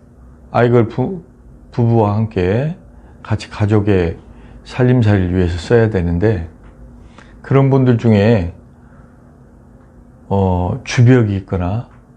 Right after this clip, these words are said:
도벽이 있는 분들이 있어가지고 아예 그 목돈이 생긴 돈을 가지고 와서 집에 들어오지 않고 그냥 술집으로 가서,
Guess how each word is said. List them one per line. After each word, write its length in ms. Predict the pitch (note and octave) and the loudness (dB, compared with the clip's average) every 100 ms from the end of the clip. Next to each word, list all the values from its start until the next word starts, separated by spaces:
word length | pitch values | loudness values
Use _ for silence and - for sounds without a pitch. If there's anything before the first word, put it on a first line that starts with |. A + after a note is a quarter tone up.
| - | -18
도벽이 420 | - B2 C3 B2+ | -4 2 4 2
있는 300 | C3+ A#2+ A2+ | 0 2 0
분들이 320 | G2+ F#2+ F#2 F#2 | 0 -4 -4 -4
있어가지고 760 | - F#2 F2 F2 G#2+ A#2+ E2+ - - - - - - - - - - - | -4 -4 -4 -4 -4 -4 -6 -16 -20 -20 -20 -20 -20 -20 -20 -20 -18 -2
아예 560 | A#2+ B2+ B2+ B2 A#2+ A#2 | 2 2 2 2 0 -2
그 80 | B2+ | -2
목돈이 480 | A2+ A#2 C3 C3 A2+ | 0 0 2 2 2
생긴 320 | B2+ C3 A2+ | 0 0 0
돈을 260 | G#2+ G#2+ | 0 0
가지고 320 | G2 G2 G#2 G2 | -2 -2 0 0
와서 520 | F#2 F2+ A#2 E2+ - - - - - - | -2 0 -2 -2 -10 -20 -20 -20 -20 -18
집에 400 | - B2 C3 A2 | -6 2 2 2
들어오지 420 | A#2+ A#2 A2 A2 | 0 2 2 2
않고 500 | F#2+ F#2 C3 G2+ E2 - - - - - - - - - - | -2 -4 -4 -4 -6 -16 -20 -20 -20 -20 -20 -20 -20 -18 -2
그냥 540 | C#3 C3+ A#2+ G#2 - _ _ - - | 2 4 2 -2 -10 _ _ -20 -20
술집으로 540 | - E3+ D#3+ E3 C#3+ A#2+ | -4 -2 2 2 4 2
가서, 420 | G2+ F#2 F2 E2+ | 0 -2 -8 -10